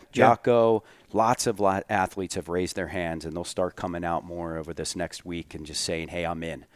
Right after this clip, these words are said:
you know, um, similar to how everyone expects to do Memorial Day Murph. So as a strategy, it's like getting yourself completely mentally ready, you know. From an operational standpoint, it's just like,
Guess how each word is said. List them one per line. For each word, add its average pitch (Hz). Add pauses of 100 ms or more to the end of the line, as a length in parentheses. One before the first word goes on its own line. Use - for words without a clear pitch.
(180)
you 87
know, 80 (160)
um, 82
similar 98
to -
how 85
everyone 85
expects -
to -
do 78
Memorial 76
Day 76
Murph. 76
So 92
as 90
a 92
strategy, 117
it's -
like 92 (340)
getting 127
yourself 98 (100)
completely 85
mentally 78
ready, 71
you 76
know. 78 (300)
From 98
an 90
operational 98
standpoint, 85
it's 80
just -
like, 92